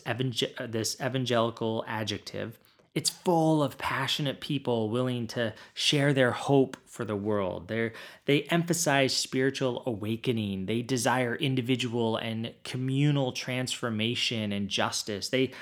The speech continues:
honor the authority and, um, and honor these ancient texts and scriptures of their tradition. They work for justice and have a longing to bring people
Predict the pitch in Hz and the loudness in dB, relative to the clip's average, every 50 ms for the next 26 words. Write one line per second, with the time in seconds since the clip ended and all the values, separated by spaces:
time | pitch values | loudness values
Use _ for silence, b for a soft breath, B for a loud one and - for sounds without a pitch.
0 | B B B B B B - 139 127 131 143 147 147 143 135 123 127 123 104 - | B B B B B B -4 -2 2 4 4 4 6 4 4 4 4 2 2 0
1 | - - 135 127 131 131 127 120 123 117 107 104 101 98 98 B B B B B | -2 -2 0 0 2 2 0 0 2 2 2 0 0 -2 -4 B B B B B
2 | B - 127 120 113 107 101 104 104 - - - 131 120 - - - 131 127 135 | B -4 -2 0 0 -2 -2 -4 -6 -8 -8 -8 -8 -8 -8 -8 -6 -4 -2 -2
3 | 139 139 135 120 117 113 - - - 147 147 151 143 - - 131 110 92 - - | 0 0 0 -2 -2 -4 -6 -6 -6 -4 -2 -2 -2 -2 -4 -4 -6 -6 -10 -12
4 | - - 151 151 127 - - - - - - 104 95 - - - - - - 156 | -8 -4 -4 -4 -4 -4 -4 -6 -6 -6 -8 -8 -6 -4 -2 -2 -2 -2 0 -2
5 | 151 147 - - - 123 110 101 92 104 98 110 101 92 - - 107 98 104 98 | -2 -2 -2 -2 -2 -2 -2 -2 -4 -4 -4 -4 -6 -6 -6 -6 -4 -4 -4 -4
6 | - 110 107 117 135 139 139 147 160 175 180 170 - - - 151 143 131 107 - | -4 -4 0 2 2 2 2 2 2 2 2 0 -6 -6 -2 -2 0 0 0 0
7 | 147 139 143 - - - - 101 85 82 - - - - B B B B B B | 0 0 2 0 -2 -4 -4 -6 -6 -4 -4 -4 -4 -6 B B B B B B
8 | B B 131 131 131 131 147 143 143 131 127 127 120 120 143 156 156 156 151 151 | B B 0 2 2 2 2 2 2 2 0 0 0 2 2 2 4 2 2 2
9 | 151 156 139 - 139 127 123 131 123 123 127 120 120 - - 135 120 - 120 117 | 0 0 -2 -2 -4 -2 0 0 0 0 -2 -4 -4 -4 -4 -4 -4 -2 0 0
10 | 110 110 110 110 | 0 0 -2 -4